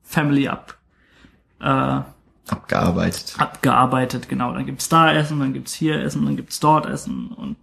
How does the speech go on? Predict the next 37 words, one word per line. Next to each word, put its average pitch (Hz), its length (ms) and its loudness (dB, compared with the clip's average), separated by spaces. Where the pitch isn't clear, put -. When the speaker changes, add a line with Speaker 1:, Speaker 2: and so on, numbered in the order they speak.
Speaker 1:
man 127 140 -8
kennt 123 220 -6
das 123 140 -10
ja. - 200 -12
Das 143 200 -8
zieht 208 220 2
sich 180 120 0
dann 180 180 0
irgendwie 156 500 2
mit 170 420 0
Resteverwertung 160 880 2
und 151 120 -4
so 151 160 -4
bis 156 340 -6
Silvester 156 500 -2
durch, 185 420 -4
Speaker 2:
Und - 80 -6
Speaker 1:
wo - 40 -4
Speaker 2:
dann 113 120 4
Speaker 1:
es 127 60 2
Speaker 2:
ist 143 60 2
Speaker 1:
dann 135 60 8
Speaker 2:
ja - 40 0
schon 139 100 4
Speaker 1:
nochmal 135 160 6
Speaker 2:
wieder 127 120 4
Silvester, 131 340 2
ne? 92 80 4
Speaker 1:
abschließend 196 680 6
Raclette 220 440 4
gibt 214 580 0
mit 165 520 -2
Feierei, 170 640 4
mit 143 180 -8
Freunden 147 680 -4
und 131 500 -12
genau. 135 360 -4